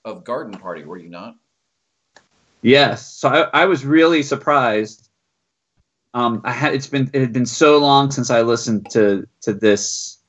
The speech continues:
Speaker 2: I, I couldn't even fathom the, the title track in my head.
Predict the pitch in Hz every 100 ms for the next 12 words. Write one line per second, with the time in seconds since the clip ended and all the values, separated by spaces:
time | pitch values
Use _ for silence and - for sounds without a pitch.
0 | _ _ - 135 143 135 180 165 160 139
1 | 135 147 139 135 123 110 101 - 120 110
2 | 101 - - 110 131 131 107 104 95 95
3 | - 110 101 113 117 -